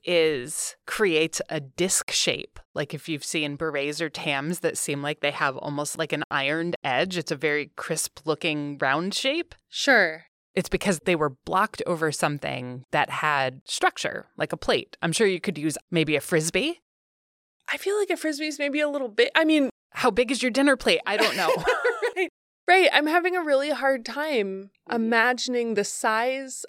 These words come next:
Speaker 2: of plate and or Frisbee. Depends on your head, I guess.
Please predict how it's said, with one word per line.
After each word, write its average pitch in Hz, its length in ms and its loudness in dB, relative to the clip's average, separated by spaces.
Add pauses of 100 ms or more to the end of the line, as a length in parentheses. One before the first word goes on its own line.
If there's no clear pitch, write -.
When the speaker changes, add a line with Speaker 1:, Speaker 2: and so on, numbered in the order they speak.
Speaker 2:
of 202 320 -2 (100)
plate - 300 -2 (340)
and 214 220 0
or 202 180 2
Frisbee. 254 560 -4 (400)
Depends 294 260 0
on 302 120 0
your 220 80 4
head, 220 200 0
I 190 80 0
guess. - 420 -4